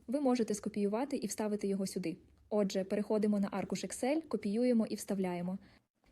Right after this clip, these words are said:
І швидко додаємо імена в кожну колонку.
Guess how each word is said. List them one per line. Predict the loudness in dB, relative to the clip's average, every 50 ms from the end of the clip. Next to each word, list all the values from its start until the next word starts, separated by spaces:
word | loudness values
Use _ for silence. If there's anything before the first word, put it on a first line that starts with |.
| _ _
І | -4
швидко | -4 0 2 2 2 2 2 -2 -2
додаємо | -2 0 0 0 0 0 2 2 2 2 2 0
імена | 0 -2 -4 -4 -4 -4 -4
в | -6
кожну | -6 -6 -6 -6 -4 -4 -6 -6
колонку. | -6 -6 -6 -4 -4 -4 -6 -8 -10 -10 -10 -12